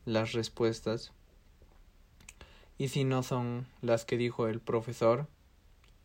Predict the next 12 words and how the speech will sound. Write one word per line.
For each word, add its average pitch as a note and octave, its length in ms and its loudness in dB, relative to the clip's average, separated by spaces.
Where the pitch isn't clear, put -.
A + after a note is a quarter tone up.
pues A2+ 680 -2
resulta A#2+ 520 0
que A2+ 100 2
estás - 960 -4
mal. A#2+ 320 2
Y C3+ 600 0
imaginemos C3 720 -2
que B2+ 160 0
una B2 260 0
persona A#2+ 600 -2
se A#2 260 -2
saca A2+ 580 -2